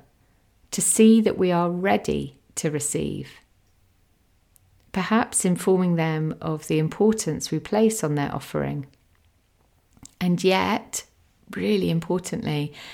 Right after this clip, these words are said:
not filling it with expectations, assumptions, preconceptions,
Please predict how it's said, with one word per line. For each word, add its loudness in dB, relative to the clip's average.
not 4
filling 6
it -4
with 0
expectations, 0
assumptions, -2
preconceptions, -2